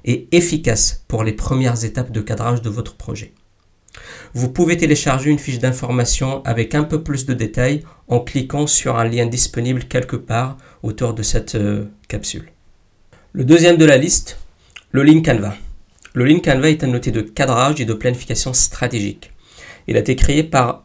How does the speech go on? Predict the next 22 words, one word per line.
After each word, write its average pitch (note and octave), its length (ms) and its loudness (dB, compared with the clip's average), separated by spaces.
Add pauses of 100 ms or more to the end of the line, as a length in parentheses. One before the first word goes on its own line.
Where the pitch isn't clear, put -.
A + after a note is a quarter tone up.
Ash - 340 0
Maurya A#2 380 0
en A2 60 0
deux A#2 100 -2
mille A#2 160 -2
dix. - 360 0 (800)
Il A#2+ 140 2
fusionne D3+ 520 4
les B2+ 140 4
vertus D#3+ 680 0
du A2+ 120 -6
modèle, B2+ 600 -2
euh, G#2 580 -2
du G2+ 180 -2
business D#3+ 400 2
model B2+ 260 0
Canva B2 520 0 (180)
et C#3 80 -2
des C3 140 -4
principes - 480 0
Lean B2 140 -4
Startup. - 460 -4